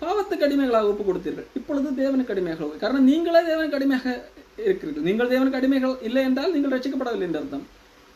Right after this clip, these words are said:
நீங்கள் ரட்சிக்கப்படும் போதே நீங்கள் தேவனுக்கு அடிமைகளாக ஒப்பு கொடுத்தீர்கள் என்று அர்த்தம் என்றால்,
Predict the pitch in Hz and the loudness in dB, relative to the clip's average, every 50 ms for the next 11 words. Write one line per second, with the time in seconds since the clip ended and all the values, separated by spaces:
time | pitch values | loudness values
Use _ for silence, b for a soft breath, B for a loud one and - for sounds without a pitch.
0 | - - 175 190 202 196 190 190 - - 285 269 311 302 269 269 254 254 254 302 | -6 -2 0 4 4 4 2 2 -2 -2 -2 0 2 2 4 4 4 2 0 0
1 | 339 294 285 277 262 240 254 269 285 285 277 262 262 247 247 247 247 240 233 247 | 0 0 0 0 2 2 2 2 4 2 2 0 0 -2 0 0 0 0 -2 -2
2 | 247 254 254 247 - 262 247 247 - - 254 247 233 208 185 165 156 147 139 - | -2 -2 -2 -2 -4 -4 -4 -4 -4 -4 -4 -2 -2 0 0 0 -2 -6 -8 -8
3 | - 151 147 143 139 147 147 147 147 | -8 -2 0 0 0 0 -2 -4 -4